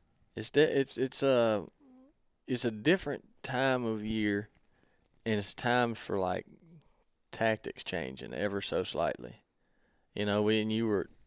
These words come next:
talking about it the other day. If you ever, if there was ever a time that you could get away with spooking a deer,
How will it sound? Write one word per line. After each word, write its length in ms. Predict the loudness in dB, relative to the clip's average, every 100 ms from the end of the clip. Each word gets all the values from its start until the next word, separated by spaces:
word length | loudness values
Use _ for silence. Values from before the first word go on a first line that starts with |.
| -6
talking 280 | -2 0 2
about 200 | 2 2
it 60 |
the 120 | 2 0
other 140 | 2
day. 300 | 4 4 4 -4 -20 _ _
If 180 | -6 0
you 160 | 4
ever, 280 | 6 6 2
if 140 | 0 2
there 140 | 4
was 100 | 4
ever 300 | 4 4 4
a 60 | 0
time 260 | 0 -2 0
that 100 | -4
you 80 | -6
could 220 | -6 0
get 100 | 2
away 200 | 4 4
with 140 | 2
spooking 260 | -2 -2 -2
a 40 |
deer, 340 | 0 2 2